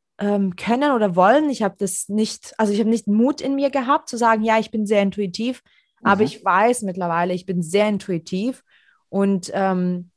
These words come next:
Speaker 1: ich weiß ganz oft auch, was du, das Wort ist super, Früherkennung. Ich erkenne ganz früh, was passieren wird, ganz egal, ob das Menschen sind oder meine Situation oder manche in einem Moment denke ich,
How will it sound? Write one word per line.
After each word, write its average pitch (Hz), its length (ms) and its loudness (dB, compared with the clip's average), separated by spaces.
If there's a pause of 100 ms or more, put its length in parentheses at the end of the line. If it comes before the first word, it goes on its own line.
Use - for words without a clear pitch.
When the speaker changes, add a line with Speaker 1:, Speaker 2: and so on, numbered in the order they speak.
Speaker 1:
ich 196 160 -4
weiß 208 240 4
ganz 196 260 -4
oft 220 240 0
auch, 185 180 0
was 180 220 -2
du, - 280 -2
das - 240 -8
Wort 175 200 2
ist 165 100 -8
super, 185 280 0
Früherkennung. 180 760 0 (220)
Ich - 160 -2
erkenne 226 460 0
ganz 240 400 0
früh, 240 340 0
was 208 200 -2
passieren 240 500 -2
wird, 302 320 2 (380)
ganz 208 240 0
egal, 196 300 2
ob 175 60 -10
das 170 160 -6
Menschen 214 500 -2
sind 208 420 0
oder 180 200 0
meine 185 300 0
Situation 196 380 -4
oder 185 260 0 (340)
manche 233 340 0
in 233 80 -4
einem 202 180 0
Moment 196 420 0
denke 208 260 -2
ich, 185 240 -8